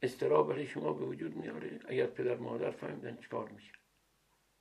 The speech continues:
اگر ایگو داشته رفت چیکار می‌شه؟ نه، اگر راست میگه، بیا یه دوران نامزدی رو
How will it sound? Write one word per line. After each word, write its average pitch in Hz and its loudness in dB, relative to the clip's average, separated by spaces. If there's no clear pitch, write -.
اگر 120 6
ایگو 117 4
داشته 110 2
رفت - 2
چیکار - -8
می‌شه؟ - -20
نه، 165 -4
اگر 151 8
راست 180 2
میگه، 151 -2
بیا 165 6
یه 156 6
دوران 139 6
نامزدی 123 2
رو 113 -2